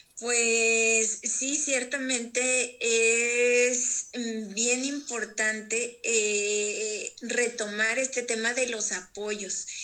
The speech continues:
Eh, como ya lo comentábamos antes, ¿verdad?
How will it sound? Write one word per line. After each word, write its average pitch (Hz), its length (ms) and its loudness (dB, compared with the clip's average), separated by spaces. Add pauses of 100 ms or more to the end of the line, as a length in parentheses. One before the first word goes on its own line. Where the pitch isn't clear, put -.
(280)
Eh, 220 720 2
como 214 260 -4
ya 220 220 0
lo 247 180 0
comentábamos 247 680 0
antes, 220 360 0
¿verdad? 220 380 -2